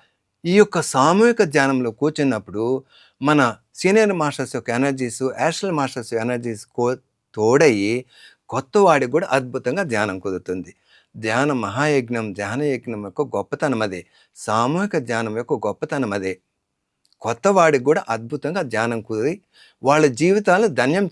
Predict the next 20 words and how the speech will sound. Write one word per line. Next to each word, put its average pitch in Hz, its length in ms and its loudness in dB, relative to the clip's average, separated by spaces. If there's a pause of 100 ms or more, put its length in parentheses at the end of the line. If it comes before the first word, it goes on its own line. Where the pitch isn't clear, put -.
చేసుకుంటారు. 95 540 -8
అందుకోసం 180 640 2 (560)
పిరమిడ్ 247 320 6
స్పిరిచువల్ 202 380 -2
సొసైటీస్ 156 540 -6
మూవ్‌మెంట్ 156 440 2 (420)
నిరంతరం 190 1000 2
కృషి 135 440 -8
చేస్తూనే 156 360 -4
ఉంటుంది. 101 520 -10 (220)
ఎందుకు? 170 540 0 (500)
పత్రిజీ 175 540 4
కళల 135 360 4
కన్నా 180 280 0
ధ్యాన 131 380 -2
సామ్రాజ్య 131 560 -2
స్థాపనకై 151 720 0 (340)
మనమంతా 104 540 -4
ఉన్నాము 104 440 -4
కాబట్టి 156 600 2